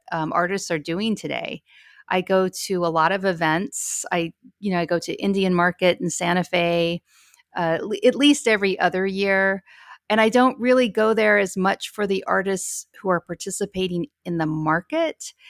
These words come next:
as I do for the gallery exhibitions and the museum shows that happen in the week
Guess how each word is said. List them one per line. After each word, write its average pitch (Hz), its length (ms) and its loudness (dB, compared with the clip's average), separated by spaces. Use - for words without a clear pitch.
as 196 240 2
I 185 160 4
do 208 500 0
for 180 720 2
the 175 320 -2
gallery 208 580 2
exhibitions 202 1080 0
and 175 180 -2
the 170 60 0
museum 180 600 -2
shows 170 840 -2
that 180 140 -4
happen 175 520 -4
in 165 140 -4
the 160 80 -4
week 160 180 -6